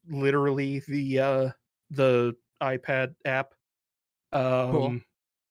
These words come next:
Speaker 1: they now have favicons in Safari. Holy shit. I
Speaker 2: What
Speaker 1: can't
Speaker 2: i-,
Speaker 1: believe. <laughs>
Speaker 2: what is that? What's a favicon?
Speaker 1: You know the little, the little icon whenever you look at a tab,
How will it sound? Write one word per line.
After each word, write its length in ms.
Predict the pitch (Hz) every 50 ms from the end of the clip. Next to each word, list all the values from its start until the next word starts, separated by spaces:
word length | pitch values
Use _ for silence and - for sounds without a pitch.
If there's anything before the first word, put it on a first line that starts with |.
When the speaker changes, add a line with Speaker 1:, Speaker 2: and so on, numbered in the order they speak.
| _ -
Speaker 1:
they 440 | 160 139 131 127 131 139 139 139 135
now 180 | 143 143 143
have 240 | 135 151 139 123 -
favicons 960 | - - 147 151 147 180 160 - - 165 170 180 196 196 185 - - - - _ _ -
in 220 | 151 156 147 143
Safari. 720 | - - - - - 147 143 147 160 180 185 185 196 190 _ _ _ _ _ _ _ _ _ _ _
Holy 380 | - 143 165 175 175 165 147 127
shit. 460 | - - - 151 151 165 175 170 _ _ _ -
I 160 | 151 147 147
Speaker 2:
What 160 | 143 139 165 160
Speaker 1:
can't 180 | 156 165 -
Speaker 2:
i-, 20 | 147
Speaker 1:
believe. 580 | 147 139 147 143 151 160 165 151 151 - - _ _ -
<laughs> 600 | 311 719 784 - - - - - - - 508 -
Speaker 2:
what 180 | - 156 165 175
is 220 | 196 202 190 - -
that? 380 | - 208 214 226 254 247 - _ - _ _ _
What's 240 | 151 147 165 160 -
a 60 | 190
favicon? 680 | 196 - 175 165 165 175 190 - 185 202 202 214 226 220 _ _ _ _ _ _ _ _ _ -
Speaker 1:
You 100 | 170 160
know 140 | 202 226 233
the 80 | 233 240
little, 400 | 247 240 226 208 190 180 175 -
the 100 | 156 156
little 380 | 180 202 190 180 165 160 - -
icon 640 | 151 165 165 - - 190 196 190 190 185 185 185 175 - _ _ _
whenever 260 | - 147 147 156 151
you 140 | 151 147 143
look 140 | 143 143 -
at 80 | 170 147
a 40 |
tab, 540 | 127 - - - 147 143 147 151 156 151 147